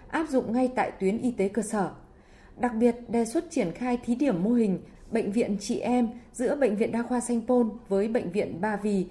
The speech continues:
và Trung tâm Y tế huyện Ba Vì là một cách làm mới trong công tác chỉ đạo tuyến giữa tuyến trên và tuyến dưới. Hà Nội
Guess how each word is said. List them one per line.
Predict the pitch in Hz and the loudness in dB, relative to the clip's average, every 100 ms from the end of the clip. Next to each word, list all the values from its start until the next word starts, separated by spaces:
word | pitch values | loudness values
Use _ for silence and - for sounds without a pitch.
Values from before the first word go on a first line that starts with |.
| - - | -8 -4
và | 226 220 | 0 0
Trung | 302 285 | -2 0
tâm | 294 269 | 0 0
Y | 262 | -2
tế | 254 202 233 | 0 0 2
huyện | 277 233 208 | 0 0 -2
Ba | 220 | 0
Vì | 214 202 180 - - | 2 2 2 -2 -8
là | 226 226 | 0 2
một | 208 202 | 2 0
cách | 311 294 | -2 0
làm | 220 170 | 0 2
mới | 170 180 233 | 2 2 2
trong | 294 214 | 0 0
công | 196 180 | 0 0
tác | 247 269 | -2 -2
chỉ | 202 | -4
đạo | - 170 - | 0 0 0
tuyến | 190 190 247 - - | 2 2 2 0 -4
giữa | 202 - | -2 0
tuyến | 202 202 | 0 -2
trên | - 240 208 | 2 2 2
và | 165 | -2
tuyến | 156 165 170 | -4 -4 0
dưới. | 190 185 294 - - - - - - | 2 4 0 -8 -20 -20 -20 -20 -8
Hà | - 247 | 2 6
Nội | 240 | 6